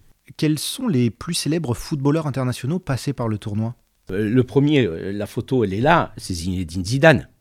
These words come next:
Speaker 2: Mais Zinedine Zidane, comme quoi l'histoire ne fait que se répéter. Zinedine Zidane n'a pas pu faire, euh, n'a pas pu aller au, au bout du tournoi parce qu'il a été expulsé à Antibes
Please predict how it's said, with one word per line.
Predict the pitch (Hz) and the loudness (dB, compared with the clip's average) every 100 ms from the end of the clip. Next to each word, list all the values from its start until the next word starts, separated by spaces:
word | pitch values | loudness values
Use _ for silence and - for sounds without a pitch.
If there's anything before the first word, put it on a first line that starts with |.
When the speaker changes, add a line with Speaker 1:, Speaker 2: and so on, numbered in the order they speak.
| _ - - - | _ -20 -18 -8
Speaker 2:
Mais | 80 | -6
Zinedine | 113 110 107 110 110 | -2 -2 -2 -2 -2
Zidane, | 110 123 120 | 0 0 0
comme | 92 143 131 | 2 4 4
quoi | - 160 180 185 | 2 2 4 4
l'histoire | 147 113 120 - - 156 170 175 - | 2 -2 -2 -4 0 4 4 0 -2
ne | 113 | 0
fait | 113 - 143 | 0 0 -2
que | 123 | -2
se | - | -2
répéter. | 104 104 104 - 92 80 - - - - | -4 -2 -4 -4 -4 -6 -12 -20 -20 -16
Zinedine | - 131 135 131 147 | 0 4 4 2 -2
Zidane | 123 127 160 185 | -2 0 0 0
n'a | 127 | 0
pas | 139 | -2
pu | - 117 | -4 -10
faire, | - 143 135 120 | -2 2 2 2
euh, | - 113 107 | -2 -2 0
n'a | 120 | 0
pas | 135 | -2
pu | - 131 | 0 2
aller | 120 | 4
au, | 110 - 123 | 2 0 -2
au | |
bout | 107 156 | 0 -2
du | 147 117 | -2 -4
tournoi | 110 123 185 | -2 -2 -2
parce | 120 | -4
qu'il | - | 0
a | 107 | 0
été | 104 120 | 0 -2
expulsé | - 104 92 147 | -4 -8 -4 0
à | 127 | 0
Antibes | 107 98 147 147 | 0 0 -2 -2